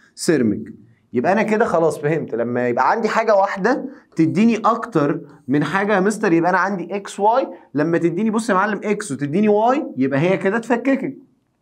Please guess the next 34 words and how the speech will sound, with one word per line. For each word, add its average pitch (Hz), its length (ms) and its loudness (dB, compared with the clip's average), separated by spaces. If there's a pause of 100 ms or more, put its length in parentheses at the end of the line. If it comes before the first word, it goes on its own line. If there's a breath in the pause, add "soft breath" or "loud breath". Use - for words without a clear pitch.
(400 loud breath)
فطالما 190 420 2
هي 220 120 2
اتفككت 196 600 -2 (280 loud breath)
يبقى 139 180 4
الرياكشن 190 440 0
دي 202 220 -2
اندو 226 400 0 (180 loud breath)
سيرميك، 143 460 0
يعني 139 220 2
بتتفكك 208 1040 -2 (100)
بالحراره، 175 500 2
بتاخد 190 520 -2
هيت. 170 300 -4 (720 soft breath)
يبقى 170 160 2
انا 240 80 2
كده 233 200 4
عارف 220 220 0
ان 170 160 0
نوع 202 160 2
الانرجي 143 400 0
هو 151 60 0
بيتكلم 170 360 0
ثيرمال 185 360 -2
ديكومبوزيشن، 196 540 -4
يبقى 165 200 -2
انا 214 100 0
بدور 190 340 2
على 135 180 2
حاجه 139 280 -2
في 120 140 -6
التشويسز 156 600 -2
اللي 160 120 -2
هو 196 120 0
مديهاني 202 640 -2